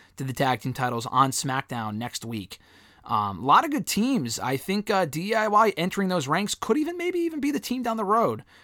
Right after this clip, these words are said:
to, to dethrone Owens and Zayn as tag team champions.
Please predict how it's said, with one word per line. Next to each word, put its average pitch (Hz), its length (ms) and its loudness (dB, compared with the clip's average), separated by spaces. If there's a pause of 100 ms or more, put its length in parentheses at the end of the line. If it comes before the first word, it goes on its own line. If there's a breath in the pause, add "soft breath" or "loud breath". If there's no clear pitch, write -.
(160 soft breath)
to, 131 280 -2
to 156 200 -6
dethrone 151 540 2
Owens 151 300 -2
and 156 80 -2
Zayn 147 180 -4
as 131 100 -6
tag 131 200 -4
team 123 120 -8
champions. 117 520 -12